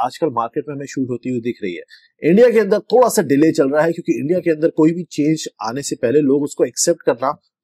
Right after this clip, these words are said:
थोड़ा सा प्रॉब्लमेटिक लोगों को लगता है। But still आप जानते हो, आने वाले टाइम के अंदर जो इलेक्ट्रिकल व्हीकल्स हैं,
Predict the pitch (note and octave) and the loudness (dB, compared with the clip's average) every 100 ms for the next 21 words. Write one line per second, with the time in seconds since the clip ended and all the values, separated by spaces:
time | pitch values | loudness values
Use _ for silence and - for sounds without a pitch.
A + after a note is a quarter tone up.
0 | - A#3 G3+ F#3+ C#3+ C3+ C3+ C3+ C#3 B2 | 2 4 2 0 0 0 -4 -6 -2 -2
1 | A#2 C#3+ G#2+ _ G2 _ _ _ - D3 | 2 0 0 _ -6 _ _ _ -2 0
2 | F3 G#3 F3+ D3+ A#2+ C#3+ D#3 E3+ D#3 D3+ | 4 4 4 0 0 -2 2 2 4 2
3 | E3+ D#3 D3 C#3 C3 D3 B2+ B2+ D3 _ | 2 4 2 0 -6 -2 -2 0 -2 _
4 | _ _ A2 C3 - G#3 F#3+ D3 C#3 D#3+ | _ _ 0 0 0 4 6 4 4 2
5 | - C3 | 2 -6